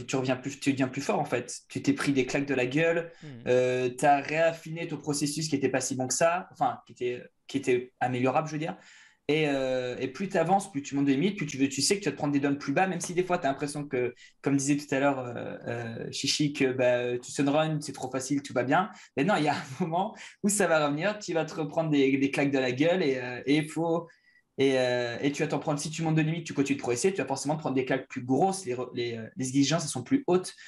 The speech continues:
Speaker 1: t'as plus de fiches quand tu descends de limite, quand tu montes, il y en a de moins en moins, il faut être meilleur et, et il va falloir être prêt à se prendre des, des, des claques plus grosses, à aussi oser plus, faire des bluffs que tu faisais pas avant ou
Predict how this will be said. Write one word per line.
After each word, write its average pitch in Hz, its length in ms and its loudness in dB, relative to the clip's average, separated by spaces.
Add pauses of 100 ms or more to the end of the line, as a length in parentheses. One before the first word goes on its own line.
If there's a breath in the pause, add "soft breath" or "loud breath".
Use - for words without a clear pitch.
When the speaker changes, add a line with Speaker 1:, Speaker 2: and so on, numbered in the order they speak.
(180 loud breath)
Speaker 1:
t'as 143 220 6
plus 156 300 -8
de 151 120 0
fiches 151 280 -10
quand 131 100 -8
tu 135 140 -10
descends 127 200 -6
de 117 60 -6
limite, 175 180 0
quand 139 100 0
tu 139 120 -6
montes, 156 160 0
il - 20 -4
y 127 40 -2
en - 20 4
a 127 60 2
de 127 60 -4
moins 127 180 -2
en 123 80 -4
moins, 156 160 4
il - 60 -2
faut - 160 -4
être 127 200 -2
meilleur 143 400 2
et, 127 260 -2 (360 soft breath)
et 127 300 6
il 120 60 4
va 127 120 2
falloir 139 420 2
être 127 160 -8
prêt - 160 -4
à 160 160 4
se - 100 -8
prendre 139 300 -6
des, 117 260 -2
des, 107 220 -6
des 110 260 -6
claques 135 220 -2
plus 180 100 -4
grosses, 156 300 0
à 131 160 2
aussi 139 340 0
oser 147 320 2
plus, 190 400 0
faire 160 140 2
des 131 80 2
bluffs 139 220 -2
que 135 80 -4
tu - 120 -8
faisais 123 160 -4
pas 135 160 4
avant 156 320 0
ou 135 220 -4